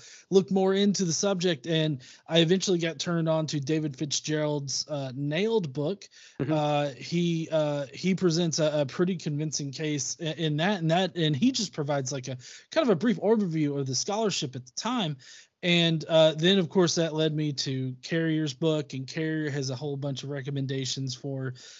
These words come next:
Speaker 1: different books that you can read. And then, you know, Carrier actually had two peer-reviewed books, uh, published, um, sort of surrounding the topic. And so, I mean, I had a lot of, of stuff to consume.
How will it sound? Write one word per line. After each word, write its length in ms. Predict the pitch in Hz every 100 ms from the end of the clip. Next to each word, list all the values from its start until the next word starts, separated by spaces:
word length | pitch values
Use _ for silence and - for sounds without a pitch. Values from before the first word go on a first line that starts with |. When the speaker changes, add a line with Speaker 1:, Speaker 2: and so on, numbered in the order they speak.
| _ - 147
Speaker 1:
different 320 | 170 165 143
books 260 | 151 131 160
that 60 |
you 140 | 151 143
can 180 | 143
read. 300 | 143 135 135
And 140 | 135 139
then, 220 | 131 127 - -
you 120 | 156 143
know, 60 |
Carrier 460 | 127 196 196 165 160
actually 280 | 156 160 139
had 220 | 135 127
two 200 | 220 190
peer-reviewed 680 | - 220 240 143 143 135 131
books, 400 | 139 - - -
uh, 240 | 143 131
published, 680 | 127 - 240 180 135 - -
um, 420 | 151 139 135 139 -
sort 260 | - 240
of 80 | 175
surrounding 760 | - 147 127 131 151 156 151 143
the 120 | 127
topic. 560 | 147 143 135 131 123 - - - - _
And 500 | 175 170 165 160 160
so, 280 | - 185 175
I 100 | 175
mean, 180 | 180 190
I 40 |
had 160 | 196 254
a 20 |
lot 480 | 180 170 185 196 165
of, 160 | 170 160
of 200 | 156 131
stuff 320 | - 175 170
to 100 | -
consume. 640 | 151 135 - 226 269 151